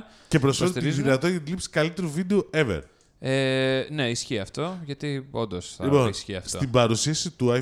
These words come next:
Speaker 1: iPhone έντεκα,
Speaker 2: Και επίσης είναι και πιο φωτεινές. Ένα κόμμα οκτώ και δύο κόμμα τρία
Speaker 1: λοιπόν,
Speaker 2: τα
Speaker 1: στην
Speaker 2: διαφράγματα.
Speaker 1: παρουσίαση του iPhone έντεκα, μ'
Speaker 2: Ναι.
Speaker 1: άρεσε πολύ που ανέβασαν για το demo, για game demo, έναν
Speaker 2: Ναι.
Speaker 1: τύπο από κινέζικη εταιρεία.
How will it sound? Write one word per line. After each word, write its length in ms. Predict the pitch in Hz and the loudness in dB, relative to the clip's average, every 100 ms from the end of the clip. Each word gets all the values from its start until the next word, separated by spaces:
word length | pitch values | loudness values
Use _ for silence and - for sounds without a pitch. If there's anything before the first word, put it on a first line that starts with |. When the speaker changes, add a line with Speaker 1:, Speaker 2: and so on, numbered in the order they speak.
| 127 | 0
Speaker 1:
iPhone 180 | 123 107 | -2 -2
έντεκα, 400 | 92 95 110 135 | -2 -2 -2 2
Speaker 2:
Και 120 | 151 | 2
επίσης 260 | 151 190 | 2 -2
είναι 80 | 208 | -2
και 80 | 180 | -6
πιο 140 | 165 | -6
φωτεινές. 540 | 175 180 170 120 - - _ _ - | -4 -4 -2 -4 -4 -12 _ _ -8
Ένα 200 | 135 147 | -4 -2
κόμμα 200 | 147 135 | -2 -2
οκτώ 180 | 120 165 | -4 -6
και 120 | 151 | -4
δύο 120 | 151 | -4
κόμμα 240 | 147 139 131 | -4 -4 -4
τρία 180 | 131 101 | 0 0
Speaker 1:
λοιπόν, 80 | 90 | 0
Speaker 2:
τα 80 | 87 | -4
Speaker 1:
στην 140 | 92 | -8
Speaker 2:
διαφράγματα. 400 | 101 101 107 98 | -6 -2 0 2
Speaker 1:
παρουσίαση 340 | 101 131 147 131 | 0 -2 -2 -2
του 60 | 123 | -4
iPhone 40 | 101 | -4
έντεκα, 360 | 95 98 120 - 87 | -4 -4 -6 -10 -10
μ' 120 | 95 | -4
Speaker 2:
Ναι. 40 | 120 | -2
Speaker 1:
άρεσε 180 | 143 - | -2 -4
πολύ 240 | 95 107 | -4 -4
που 160 | - 104 | -2 -2
ανέβασαν 460 | 101 123 117 110 | -2 -2 -4 -6
για 180 | 92 92 | -8 -8
το 160 | 92 80 | -8 -6
demo, 360 | 92 85 87 95 _ _ _ _ _ _ _ _ | -6 -6 -8 -10 _ _ _ _ _ _ _ _
για 300 | 90 90 87 85 90 | -4 -2 -2 -4 -4
game 360 | 107 95 82 | -4 -4 -4
demo, 340 | 87 80 87 101 | -4 -2 -4 -6
έναν 220 | 143 180 165 | -6 -4 -4
Speaker 2:
Ναι. 60 | |
Speaker 1:
τύπο 400 | 151 156 190 165 - | -6 -4 -2 -4 -8
από 320 | 143 - 139 - | -12 -6 -6 -6
κινέζικη 540 | 123 131 170 170 - | -6 -4 -4 -6 -12
εταιρεία. 520 | 185 175 185 156 78 | -8 -6 -6 -8 -10